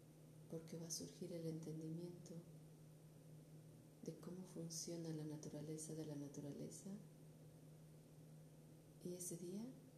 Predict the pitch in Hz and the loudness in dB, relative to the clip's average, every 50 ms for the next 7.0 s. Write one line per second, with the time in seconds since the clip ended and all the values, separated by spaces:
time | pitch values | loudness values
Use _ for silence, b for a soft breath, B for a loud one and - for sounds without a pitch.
0 | - - 170 170 175 185 196 214 226 226 - 226 226 214 190 175 170 170 160 151 | -4 0 2 2 4 4 6 6 4 4 4 6 6 6 6 4 0 -2 -4 -6
1 | - - - - - - - - - - - - - - - - - - - - | -6 -8 -8 -10 -10 -10 -10 -10 -10 -10 -10 -10 -10 -8 -8 -8 -8 -8 -10 -10
2 | - - - 190 175 170 165 - 180 175 170 170 170 165 165 165 165 165 160 160 | -10 -6 -4 -2 0 2 4 4 4 4 2 0 0 0 0 0 0 -2 -4 -4
3 | - - - - - - - - - - - - - - - - - - - - | -4 -4 -6 -6 -6 -8 -10 -12 -12 -12 -12 -12 -10 -10 -10 -10 -10 -10 -10 -10
4 | - - - - 175 175 190 208 220 226 - 233 226 214 190 180 175 - - - | -10 -4 0 2 4 6 6 6 6 4 4 4 4 4 4 2 0 -2 -4 -6
5 | - - - - - - - - - - - - - - - - - - - - | -6 -6 -6 -8 -8 -10 -10 -10 -10 -8 -8 -8 -8 -8 -8 -8 -8 -10 -8 -4
6 | - - 160 165 160 - 196 175 170 - - 170 170 170 170 165 165 165 165 | 0 2 2 4 4 2 2 0 -2 -2 -2 0 0 0 0 0 -2 -2 -2